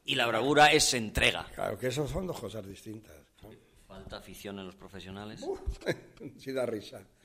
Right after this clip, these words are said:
Speaker 2: ¿Qué afición tienen? Si ahora mismo, ¿cómo le podían dejar a un toro lo que,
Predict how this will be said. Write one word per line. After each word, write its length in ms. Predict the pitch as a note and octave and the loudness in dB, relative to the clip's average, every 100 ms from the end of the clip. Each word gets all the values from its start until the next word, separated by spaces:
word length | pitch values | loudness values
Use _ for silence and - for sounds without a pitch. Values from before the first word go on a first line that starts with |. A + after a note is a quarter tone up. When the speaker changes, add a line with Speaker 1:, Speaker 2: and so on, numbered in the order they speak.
| _ _ - | _ _ -12
Speaker 2:
¿Qué 120 | C#3 | -10
afición 520 | A#2 A2+ G#2 G#2+ G#2 | -6 -6 -6 -4 -4
tienen? 460 | G#2 D3+ D3 G#2 - _ _ - | -4 -8 -8 -16 -20 _ _ -14
Si 340 | A2 G#2+ A2 | -12 -10 -8
ahora 220 | A#2+ A#2+ | -6 -6
mismo, 320 | A#2+ B2 A#2 G#2+ | -4 0 -2 -2
¿cómo 180 | C3 | 0
le 100 | C3+ | 0
podían 360 | B2+ B2 A#2 A#2+ | 2 0 0 -2
dejar 260 | A#2 B2 B2+ | -4 -4 -6
a 60 | |
un 120 | A#2+ A2+ | -6 -4
toro 280 | B2+ B2 B2 - - | 0 -2 -4 -20 -6
lo 140 | B2+ | -4
que, 100 | A2+ | -4